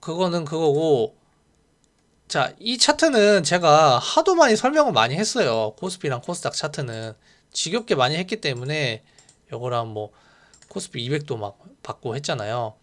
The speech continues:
자, 이걸 제끼고, 어, 미국의,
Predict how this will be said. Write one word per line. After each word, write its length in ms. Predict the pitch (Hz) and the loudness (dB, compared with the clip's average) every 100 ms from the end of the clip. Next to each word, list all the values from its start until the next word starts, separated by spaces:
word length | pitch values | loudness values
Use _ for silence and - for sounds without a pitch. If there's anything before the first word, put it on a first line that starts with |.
| _ _ - - | _ _ -20 -14
자, 140 | - | -6
이걸 180 | 123 202 | 4 4
제끼고, 760 | - 127 165 165 226 190 104 - _ _ _ _ _ _ _ _ _ _ _ _ _ _ _ _ | 4 -2 -4 2 6 6 4 -8 _ _ _ _ _ _ _ _ _ _ _ _ _ _ _ _
어, 360 | 131 123 120 123 | -6 -2 -2 -2
미국의, 600 | 147 220 285 302 262 247 | 0 0 4 4 6 4